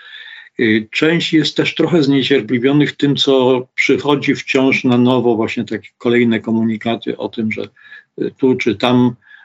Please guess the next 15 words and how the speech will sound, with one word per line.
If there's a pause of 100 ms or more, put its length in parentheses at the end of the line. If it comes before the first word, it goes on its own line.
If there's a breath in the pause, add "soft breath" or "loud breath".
(100)
jest
problem,
że
trzeba
przebadać
nie
tylko
zachowania (440 loud breath)
Jana
Pawła
drugiego
jako
papieża
wobec,
e,